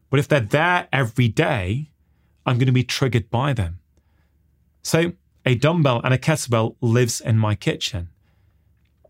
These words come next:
And I've rarely missed a day in over three years. That's not because I have more motivation than you. It's because I understand the principles of behavior change and I've applied them.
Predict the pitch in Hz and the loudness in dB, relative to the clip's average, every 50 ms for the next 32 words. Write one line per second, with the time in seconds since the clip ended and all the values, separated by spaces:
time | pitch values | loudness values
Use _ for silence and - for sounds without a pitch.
0 | _ - - 131 123 110 104 110 117 135 135 143 147 143 139 131 131 - - - | _ -4 -2 0 0 2 2 2 4 4 4 4 4 4 4 4 2 2 0 -4
1 | 107 - 131 131 120 110 98 90 90 101 - _ _ _ _ _ _ _ - - | -4 -2 0 0 0 0 -2 -2 -4 -6 -8 _ _ _ _ _ _ _ -4 0
2 | 107 113 113 107 104 - - - 113 107 104 101 117 127 123 104 101 101 - - | 0 2 2 0 -2 -2 -2 -2 -2 0 0 0 -2 -2 -4 -8 -10 -10 -10 -12
3 | - - - _ _ _ _ _ _ _ _ _ _ _ _ _ _ _ _ - | -12 -12 -16 _ _ _ _ _ _ _ _ _ _ _ _ _ _ _ _ -4
4 | 135 139 - - 135 143 160 - 160 131 - 120 - 135 127 117 113 110 113 117 | -4 -2 0 2 4 4 4 2 0 0 0 2 2 4 4 4 4 4 4 4
5 | 117 113 113 110 117 110 - - 110 95 127 - 165 - - 131 117 101 92 90 | 4 4 4 4 2 2 0 -2 -2 -2 0 0 0 -2 0 0 0 0 0 0
6 | 107 107 98 92 101 104 - _ _ _ _ _ _ _ _ _ _ _ _ _ | -4 -6 -8 -10 -12 -12 -14 _ _ _ _ _ _ _ _ _ _ _ _ _
7 | _ _ _ - - - - - 120 127 120 120 - _ - 143 143 147 151 143 | _ _ _ -16 -12 -6 0 0 2 2 2 0 -2 _ 0 2 4 4 6 4
8 | 127 - - - - 156 170 160 131 107 92 95 110 135 - - - _ _ - | 4 2 -2 0 0 0 0 0 0 0 0 -2 -2 -2 -4 -8 -14 _ _ -6
9 | - - - - - 151 175 190 - - - 139 117 110 120 - - - - - | -6 -4 -2 0 0 2 2 0 -4 -6 -4 -4 -4 -4 -4 -6 -6 -6 -4 -2
10 | - 113 - - - - 143 - - 180 175 - - - 98 90 92 117 - - | -2 -2 -2 -2 -2 -2 -2 -2 -2 -4 -4 -4 -4 -6 -6 -6 -6 -8 -10 -10
11 | - - - _ _ _ _ _ _ _ _ _ _ - 113 107 107 107 107 - | -10 -10 -10 _ _ _ _ _ _ _ _ _ _ -2 -2 0 0 0 -2 -2
12 | - 147 147 147 123 - - 92 87 87 | 0 -2 0 0 -2 -4 -6 -8 -8 -10